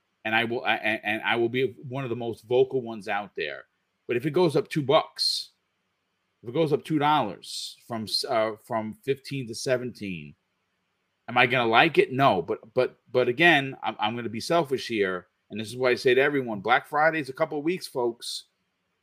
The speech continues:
Stack up three years of Game Pass. When, when C D keys dot com has three months of game, of,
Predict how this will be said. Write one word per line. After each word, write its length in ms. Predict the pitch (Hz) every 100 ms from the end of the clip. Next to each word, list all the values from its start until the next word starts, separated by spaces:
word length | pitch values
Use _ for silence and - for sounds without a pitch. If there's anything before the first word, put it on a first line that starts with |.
| _ _ _ _
Stack 460 | - - 147 180 202
up 160 | 156
three 180 | 160 175
years 280 | 165 170 147
of 100 | 123
Game 300 | 156 190 180
Pass. 440 | 107 80 - -
When, 300 | 120 110 113
when 160 | 110 104
C 220 | - 160
D 120 | 180
keys 320 | 165 180 180
dot 280 | 139 156 143
com 280 | 170 160 151
has 540 | 139 151 147 135 - - _ _ _
three 180 | - 160
months 280 | 160 165 147
of 100 | 123
game, 240 | 143 147
of, 240 | 120 123